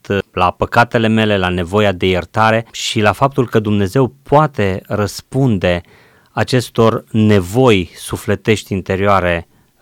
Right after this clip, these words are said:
uh, pe care le aveam la momentul respectiv. Dar imediat după momentul acela, asta a fost în luna ianuarie a anului o mie nouă sute optzeci și opt, imediat după aceea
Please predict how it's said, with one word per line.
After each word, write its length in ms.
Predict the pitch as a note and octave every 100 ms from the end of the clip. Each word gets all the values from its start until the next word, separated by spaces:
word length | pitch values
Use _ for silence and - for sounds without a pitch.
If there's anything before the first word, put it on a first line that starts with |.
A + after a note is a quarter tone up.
| -
uh, 160 | F2+ F2
pe 80 | -
care 220 | - G2+
le 120 | F#2
aveam 300 | F2+ F2 F#2+
la 120 | F2+ E2+
momentul 400 | F2 F2+ F2 F2
respectiv. 580 | E2+ - F2+ - F2+ _ _ -
Dar 140 | A#2
imediat 340 | F#3+ G#3 F3
după 360 | C#3+ A#2+ D#3 F3
momentul 540 | D3 A2 A#2+ C3+ A#2+
acela, 580 | G2 - - G2 F2+ F2
asta 220 | G#2 -
a 40 | G#2
fost 440 | - A#2+ A#2 _
în 360 | A2 G2+ G2 F#2+
luna 340 | A2 A#2 A2
ianuarie 1000 | G#2 G2 G2+ G#2 A2+ A2+ G2 E2+ E2 F2 F#2+
a 200 | G#2 G#2
anului 540 | A2+ A2 G2+ G2 G2
o 140 | - G#2+
mie 260 | G#2 A#2
nouă 280 | G#2 G#2 G2+
sute 480 | F#2+ - G2+ G2 G2+
optzeci 380 | - G2+ G2 F#2+
și 240 | - - -
opt, 460 | F#2+ F#2 A2+ - -
imediat 460 | E3+ F#3 C#3 C#3+
după 200 | C#3 C3+
aceea 800 | A2+ - A#2+ A#2+ C#3+ D3+ D3 C3+